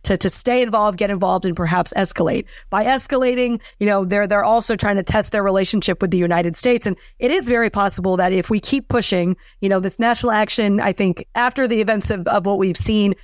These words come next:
happen, you know, on the second, on today when we're recording, I can't help but feel that this, this action on the thirteenth is gonna become even more vital, even more important, because as we move towards regional, potential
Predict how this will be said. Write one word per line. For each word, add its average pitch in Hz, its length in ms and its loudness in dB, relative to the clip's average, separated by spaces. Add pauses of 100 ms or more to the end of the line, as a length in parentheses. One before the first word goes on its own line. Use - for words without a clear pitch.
(140)
happen, 196 600 0
you 202 80 0
know, 185 140 2
on 190 200 0
the 175 80 0
second, 208 540 0
on 180 300 2
today 202 320 0
when 190 160 0
we're 190 120 2
recording, 190 540 0 (280)
I 240 120 0
can't 247 280 -2
help 220 200 0
but 190 120 -4
feel 202 320 0
that 196 200 0
this, 190 260 0
this 185 280 0
action 220 420 -2
on 190 60 2
the 190 80 2
thirteenth 190 460 0
is 180 100 0
gonna 180 160 0
become 185 380 0
even 208 320 0
more 180 240 0
vital, 175 400 0 (240)
even 254 260 0
more 196 220 2
important, 196 640 0 (200)
because 214 340 -2
as 214 240 0
we 240 80 0
move 226 220 0
towards 202 260 -2
regional, 190 460 0
potential 220 580 0